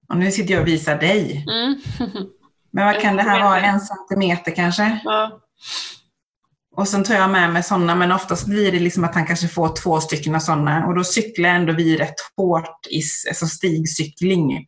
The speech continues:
Speaker 2: Mm.
Speaker 1: Eh, och sen har vi med oss någon macka efteråt, liksom.
Speaker 2: Mm.
Speaker 1: Men, eh, oftast så tar han ju ingenting.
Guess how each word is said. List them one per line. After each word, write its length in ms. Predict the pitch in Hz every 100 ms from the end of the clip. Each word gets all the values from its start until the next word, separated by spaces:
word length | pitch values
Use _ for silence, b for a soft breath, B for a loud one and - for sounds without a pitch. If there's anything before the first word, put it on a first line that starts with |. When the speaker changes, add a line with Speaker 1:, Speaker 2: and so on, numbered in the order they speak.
| -
Speaker 2:
Mm. 600 | 220 226 233 208 208 190 196 190 _ _ _ -
Speaker 1:
Eh, 400 | 160 151 156 170
och 80 | 165
sen 120 | 165
har 140 | 185 165
vi 80 | 165
med 200 | 135 143
oss 140 | 143
någon 220 | 156 151
macka 340 | 156 147 - 139
efteråt, 500 | 147 - 139 135 -
liksom. 340 | - 160 160 160 _ _ _ _ _ _ 202
Speaker 2:
Mm. 200 | 196 196 196 _ _ _ _ _ _ _ _ _ _ -
Speaker 1:
Men, 500 | 170 156 160 165 170
eh, 400 | 165 165 165 -
oftast 280 | - 151 -
så 60 |
tar 140 | 165 131
han 220 | 127 139 139
ju 40 |
ingenting. 440 | 135 - - 151